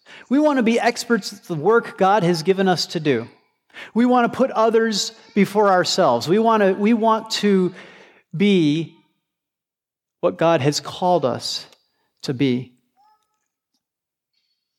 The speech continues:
Some of you are mothers, fathers.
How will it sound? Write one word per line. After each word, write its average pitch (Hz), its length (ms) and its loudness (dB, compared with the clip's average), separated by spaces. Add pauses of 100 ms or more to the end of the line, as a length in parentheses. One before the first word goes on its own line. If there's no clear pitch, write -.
(140)
Some - 180 -4
of 143 140 -2
you 135 100 2
are 120 40 2
mothers, 165 800 2 (1000)
fathers. 165 800 0